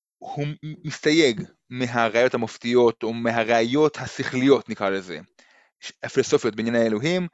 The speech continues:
אה, הוא אומר, "חלקם טובות", כמו שאני פעם קודמת, חלקם בכלל לא טובות, חלקם דקות מדי, חלקם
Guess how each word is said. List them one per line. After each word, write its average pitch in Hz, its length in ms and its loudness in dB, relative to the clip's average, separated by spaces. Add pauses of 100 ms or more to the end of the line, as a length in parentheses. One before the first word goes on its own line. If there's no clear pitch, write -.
(420)
אה, 127 260 4
הוא 131 120 4
אומר, 185 140 2
"חלקם 180 380 0
טובות", 156 520 0 (160)
כמו 135 100 -10
שאני 135 140 -4
פעם 127 120 2
קודמת, 143 320 -2
חלקם 147 300 0
בכלל 143 200 2
לא 143 60 6
טובות, 139 380 0
חלקם 139 420 0
דקות 139 300 0
מדי, 139 200 2
חלקם 139 560 -2